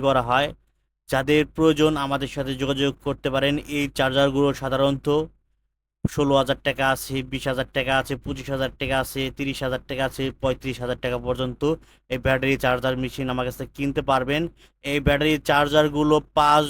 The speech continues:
বছরের গ্যারান্টি সহকারে। এইখানে তামা, অরিজিনাল কপারের তামার তৈরির মেশিন। আবার অ্যালুমিনিয়ামের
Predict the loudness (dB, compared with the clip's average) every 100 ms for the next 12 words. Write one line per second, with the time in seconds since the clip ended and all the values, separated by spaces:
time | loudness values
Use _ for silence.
0 | 0 -2 0 0 2 0 0 -4 -8 -2
1 | -2 0 0 -2 -4 _ -20 _ -2 -2
2 | 0 0 2 2 2 4 4 2 2 4
3 | 4 2 2 2 0 -4 0 0 2 0
4 | 0 -2 -2 -2 0 0 0 0 0 -2
5 | -2 _ _ _ _ _ _ _ _ 0
6 | 0 2 2 4 4 4 4